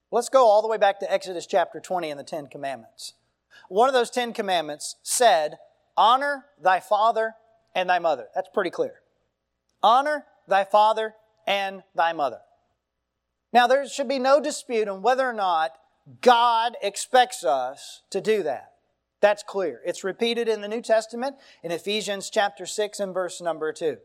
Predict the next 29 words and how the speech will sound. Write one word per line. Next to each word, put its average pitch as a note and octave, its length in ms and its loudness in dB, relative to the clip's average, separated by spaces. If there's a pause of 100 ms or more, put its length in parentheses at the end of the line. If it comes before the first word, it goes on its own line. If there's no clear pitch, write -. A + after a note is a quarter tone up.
(540)
It A#3 120 4
is A3 220 0
God's A3 400 0
will F3+ 500 2 (180)
that G3 240 4
we B3 260 -2
honor F3+ 600 2 (240)
our F#3 440 2 (220)
parents. E3+ 640 -4 (100)
Now, D#3+ 140 0
that A3 120 2
means A#3+ 180 -6
a A3 60 -2
lot F#3+ 180 4
of F#3+ 100 -6
things. G3+ 420 -8 (440)
And F3 120 -2
among B3+ 340 4
that, F#3 260 4
it G3 160 -8
means G#3+ 300 -8
taking G3+ 380 -4
care A#3 240 -2
of - 140 0
them D#3+ 280 -4 (200)
in G#3 180 -2
their G3 160 6
advanced F#3 540 -4
years E3 520 -2